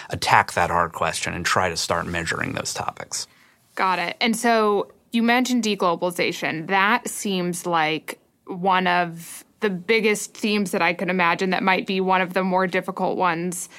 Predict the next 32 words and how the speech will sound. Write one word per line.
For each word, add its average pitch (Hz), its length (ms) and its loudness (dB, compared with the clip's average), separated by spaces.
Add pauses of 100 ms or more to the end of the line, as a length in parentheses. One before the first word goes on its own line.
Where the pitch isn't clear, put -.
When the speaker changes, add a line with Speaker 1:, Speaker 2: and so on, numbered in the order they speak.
(140)
Speaker 2:
to 214 120 -4
measure. 180 480 0
How 240 300 2
do 269 60 2
you 285 140 2
actually, 180 600 0
as 185 160 0
an 180 80 -2
investor, 175 920 -2 (160)
define 175 1000 0
deglobalization 175 1300 -2
and 190 120 0
then 180 160 2
begin 180 300 0
to 185 100 -4
actually 156 760 -4 (140)
process - 680 0
that 147 400 0 (340)
and 175 100 0
its 175 140 -2
impact - 420 -4
on 165 180 -4
markets? - 720 -8 (100)
Speaker 1:
Sure. 92 360 2
So 120 480 2
what 135 200 2
the 123 80 2
trend 226 320 2
of 131 100 0
globalization 113 880 2
has 92 200 -2
meant 85 420 -2